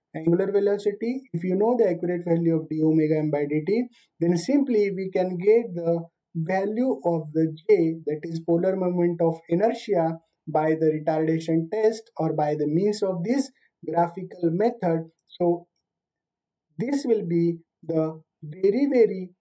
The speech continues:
accurate method for finding out the value of the J,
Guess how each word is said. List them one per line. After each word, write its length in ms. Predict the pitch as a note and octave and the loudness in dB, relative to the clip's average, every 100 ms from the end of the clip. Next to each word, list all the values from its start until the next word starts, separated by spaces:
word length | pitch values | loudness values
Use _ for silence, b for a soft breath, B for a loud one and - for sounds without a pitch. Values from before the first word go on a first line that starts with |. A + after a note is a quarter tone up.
| - | -6
accurate 500 | D#3+ D#3+ A#3+ B3 A#3 | -4 -2 -2 0 -2
method 680 | G#3 G#3 B3 - D#3+ D#3 D#3 _ - | 0 0 0 -2 -2 -2 -4 _ -6
for 260 | D#3 D#3 - - | -4 -4 -8 -4
finding 440 | F#3+ G3+ B3+ C4 | -2 -2 -2 0
out 260 | D#3 C#3+ E3 - | 0 -2 -8 -6
the 180 | D3+ | -4
value 460 | D#3 F3 G3+ B3 B3+ - | -2 -2 -2 -2 -4 -6
of 120 | D3 D3+ | -10 -2
the 220 | A3+ C#4+ _ _ - D#3+ | -2 -2 _ _ -8 0
J, 300 | G#3 F3 | 2 2